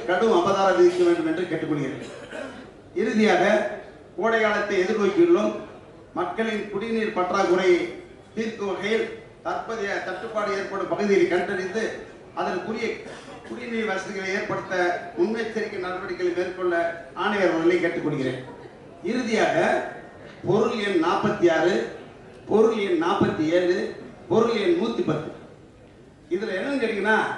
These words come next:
எங்க பகுதியில் விரும்பாக்கம் தொகுதியில கட்டடம், பள்ளியில் கட்டடம் கட்டுவதற்கு தீர்மானம் நிறைவேற்றப்படுகிறது.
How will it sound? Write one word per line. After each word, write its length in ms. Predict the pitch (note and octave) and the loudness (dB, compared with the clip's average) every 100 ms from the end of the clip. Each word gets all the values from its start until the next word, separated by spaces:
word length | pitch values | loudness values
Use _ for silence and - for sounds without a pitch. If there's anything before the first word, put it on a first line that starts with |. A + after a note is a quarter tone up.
| - - - - | -10 -18 -20 -6
எங்க 360 | F3+ A#3 A#3 A3 | -4 -2 0 0
பகுதியில் 500 | F#3+ A3+ A3+ G3+ G3 | 2 0 0 -2 -2
விரும்பாக்கம் 520 | A#3+ A3 G#3+ F3+ F3+ | -2 0 0 0 2
தொகுதியில 300 | F3+ F3 G#3+ - - - - - - - | 4 6 4 2 -2 -8 -14 -18 -20 -4
கட்டடம், 520 | D#3+ - C4 A#3 - - | -4 0 0 2 0 -2
பள்ளியில் 440 | G3+ A3+ G#3 - | -2 0 0 0
கட்டடம் 380 | F#3 A#3 A3+ F#3 | -2 -2 -2 -2
கட்டுவதற்கு 560 | G3 G3 F3 F3 A3 C4 - - - - - - - - | 0 2 4 4 4 2 0 -6 -12 -20 -20 -20 -12 0
தீர்மானம் 400 | A3+ - G#3+ F#3 | 2 4 4 6
நிறைவேற்றப்படுகிறது. 640 | F3 G3 D#3 D#3 C3+ A#2+ | 6 6 4 2 0 -2